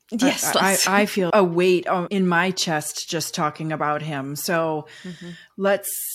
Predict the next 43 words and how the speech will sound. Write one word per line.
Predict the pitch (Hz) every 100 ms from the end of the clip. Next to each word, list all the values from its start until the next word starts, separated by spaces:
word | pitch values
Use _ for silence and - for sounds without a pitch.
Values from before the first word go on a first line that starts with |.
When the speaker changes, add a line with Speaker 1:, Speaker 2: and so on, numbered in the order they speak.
| -
Speaker 2:
let's | 202 226 -
leave | 233 233 233
your | 214
fortieth | 220 190 175 165 160 -
year | 175 165 160
behind | 151 151 165 156 151
us | 147 151 -
and | - 170
talk | - 165 165 -
about | 175 151 147 151 - - - - - _ _ _ _ _ _ _ _ _ _ _ _ _ _
all | 185 202
the | 196 180
things | - 180 170 165 -
that | 165
you | 160 160
did | 147 156 151 143 -
to | - 175 151 147 143 143 143 -
rebuild | 180 185 165 147 131
yourself. | 143 139 139 131 156
I | 165
know | 165
you | 160 160
said | - 156 151 143
a | 151
lot | 151 143
of | 143
it | 127
was | 170 156 -
just | - 151 - - - - _
putting | - 180 156 147
one | 143 143
foot | - -
in | 156
front | - 151
of | 139
the | 147
other. | 147 147 143 139 - -
I | 160
love | 156 151 151 151 147
your | - - 160 143
intention | 160 156 156 156 - 151 151
to | 147
be | 143 156 156 147